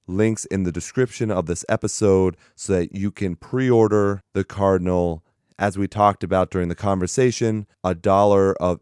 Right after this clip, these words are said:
every pre-order is going to charity for suicide prevention. So not only are you getting awesome music and supporting a great band, but you're also doing some good as well. Also,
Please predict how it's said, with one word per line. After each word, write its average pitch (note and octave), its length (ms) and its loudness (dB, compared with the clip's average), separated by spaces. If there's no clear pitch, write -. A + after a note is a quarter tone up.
every F#2 560 0
pre-order G#2 800 2
is F2 220 -2
going A2+ 340 2
to G#2 60 -2
charity G2 720 0
for F2+ 160 -6
suicide F#2 720 -2
prevention. D#2 720 -8
So G#2 160 -4
not G#2+ 240 2
only G2+ 320 2
are - 20 2
you F2+ 180 -2
getting F#2 320 -2
awesome G2 460 -2
music A2 460 0
and G2 120 -4
supporting G2 640 -2
a F2+ 80 -4
great F2+ 300 -2
band, F2 460 -4
but F#2+ 140 0
you're F2+ 160 4
also F2 300 0
doing E2 340 -4
some D#2 200 -10
good D#2 220 -4
as D2+ 160 -12
well. D#2 360 -6
Also, A#2 540 0